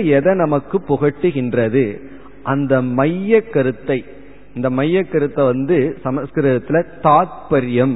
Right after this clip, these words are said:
என்று சொல்வார்கள். தாத்பரியம்னா அதுக்குத்தான்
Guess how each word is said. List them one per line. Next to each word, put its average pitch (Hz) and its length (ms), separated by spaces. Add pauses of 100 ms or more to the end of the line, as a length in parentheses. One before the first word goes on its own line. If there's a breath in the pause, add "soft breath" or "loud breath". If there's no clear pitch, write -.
(140)
என்று 123 260
சொல்வார்கள். 113 600 (420 soft breath)
தாத்பரியம்னா 156 840
அதுக்குத்தான் 151 920